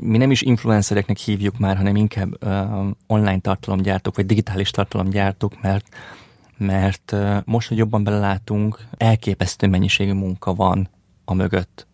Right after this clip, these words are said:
hogy egy-egy tartalom hogyan néz ki, mi-, mi-, miképpen jön ki. És, ö, és eljutottunk most arra, arra a szintre, hogy van egy, vannak olyan tartalomgyártók, akikkel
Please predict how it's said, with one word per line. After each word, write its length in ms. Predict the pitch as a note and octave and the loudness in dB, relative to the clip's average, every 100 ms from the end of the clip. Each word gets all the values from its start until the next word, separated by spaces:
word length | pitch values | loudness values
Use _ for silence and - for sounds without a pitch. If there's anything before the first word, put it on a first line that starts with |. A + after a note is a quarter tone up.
| - | -14
hogy 280 | - A2+ | -8 -6
egy-egy 260 | - G#2 - | -4 -2 -2
tartalom 480 | - F#2+ G2 F#2+ G2 - G#2 | -2 -2 -2 -2 -2 -6 -8
hogyan 340 | - G2+ F#2 | 0 2 2
néz 220 | F#2 F#2 | 0 -2
ki, 140 | - G2 | -4 -2
mi-, 160 | G2 - | -2 0
mi-, 120 | G#2+ - | -4 -4
miképpen 460 | G#2+ - G2 - F2 | -4 -2 -4 -4 -4
jön 260 | F#2 F2 G2 | -2 -2 -4
ki. 160 | - | -8
És, 380 | - G#2+ - - | -6 -4 -4 -2
ö, 160 | G#2+ G#2+ - - - - - _ _ | 0 0 0 -10 -20 -20 -20 _ _
és 120 | - | -2
eljutottunk 400 | A#2+ A#2 - G#2 | -2 -2 0 2
most 240 | G2+ G2+ G2+ | 2 0 0
arra, 200 | G2+ G2+ | 0 0
arra 340 | G#2 G2+ G2 | 0 0 -4
a 80 | F#2+ | -4
szintre, 600 | - G#2+ A#2+ - D3 D3 - - - - | -2 0 0 0 0 0 -4 -20 -20 -10
hogy 160 | - G2+ | -4 0
van 140 | G#2+ | 0
egy, 380 | G2+ F#2+ - - _ | 0 -2 -6 -18 _
vannak 380 | - G#2+ G#2 G2 | -2 2 2 0
olyan 400 | G2+ G2 G2 G2 _ | 0 0 -2 -6 _
tartalomgyártók, 680 | - G2+ - G2+ G2+ G#2 G2+ | -4 -2 0 -2 -2 -4 -6
akikkel 460 | G#2 - - A2+ | -8 -10 -10 -8